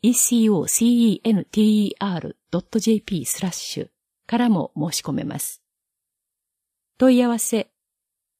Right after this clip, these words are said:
環境学習情報センター、郵便番号一六零の零零二三、西新宿二の十一の四、新宿中央公園内。電話、三三四八六二七七。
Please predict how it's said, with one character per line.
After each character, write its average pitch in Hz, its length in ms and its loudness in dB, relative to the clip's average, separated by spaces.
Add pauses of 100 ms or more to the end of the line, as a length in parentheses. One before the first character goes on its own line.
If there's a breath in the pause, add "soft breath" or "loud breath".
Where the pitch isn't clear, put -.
(240)
環 269 220 4
境 269 160 4
学 254 220 0
習 143 240 -2
情 226 180 2
報 240 200 2
セ 220 200 0
ン 170 80 -2
タ - 460 -10 (460)
ー、 220 120 4
郵 277 60 8
便 247 240 6
番 226 220 2
号 - 340 -6
一 226 240 -2
六 277 260 0
零 175 220 0
の 120 180 -6 (100)
零 240 200 4
零 208 200 2
二 185 200 0
三、 - 340 -6 (220)
西 220 260 2
新 254 260 6
宿 - 440 -8
二 269 120 8
の 220 140 8
十 190 260 0
一 180 220 -4
の 113 140 -2
四、 160 340 -4 (280)
新 247 260 6
宿 240 200 -4
中 247 220 2
央 240 220 4
公 214 240 2
園 180 220 2
内。 - 280 -10 (640)
電 226 220 6
話、 208 220 0 (260)
三 277 280 4
三 233 240 2
四 185 180 2
八 - 420 -4
六 196 300 2
二 240 260 8
七 196 240 2
七。 185 340 -2